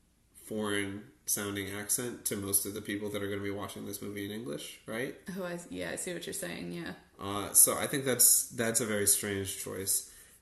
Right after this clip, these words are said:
Speaker 1: And aside from that, for, like, a character that they wrote specifically for this movie in two thousand five, like,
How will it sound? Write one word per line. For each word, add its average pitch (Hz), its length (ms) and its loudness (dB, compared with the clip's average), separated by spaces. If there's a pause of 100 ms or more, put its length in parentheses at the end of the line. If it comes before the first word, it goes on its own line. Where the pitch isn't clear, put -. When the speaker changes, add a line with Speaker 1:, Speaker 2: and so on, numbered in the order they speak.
(140)
Speaker 1:
And 104 340 0 (160)
aside 143 320 6
from 147 140 0
that, 123 280 0
for, 117 120 0
like, 107 160 2
a 110 80 0
character 113 480 0
that 101 160 -2
they 104 100 0
wrote 101 300 0
specifically 104 640 0
for 101 160 -6
this 98 200 -2
movie 120 520 -4 (100)
in 101 220 -8
two 104 160 -6
thousand 104 420 -6
five, 113 460 -8 (800)
like, 98 260 -8